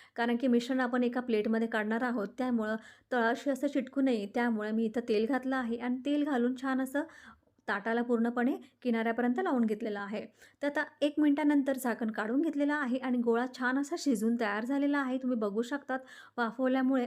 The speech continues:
अतिशय मस्त हा शिजून तयार झालेला आहे. तर आता आपण ज्या प्लेटमध्ये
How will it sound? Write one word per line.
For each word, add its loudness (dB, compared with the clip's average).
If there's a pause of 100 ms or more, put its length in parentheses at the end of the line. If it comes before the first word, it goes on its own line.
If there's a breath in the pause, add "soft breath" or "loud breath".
अतिशय -2
मस्त 0
हा 0
शिजून 0
तयार -4
झालेला 0
आहे. 0 (420 loud breath)
तर -2
आता -2
आपण 2
ज्या 0
प्लेटमध्ये 0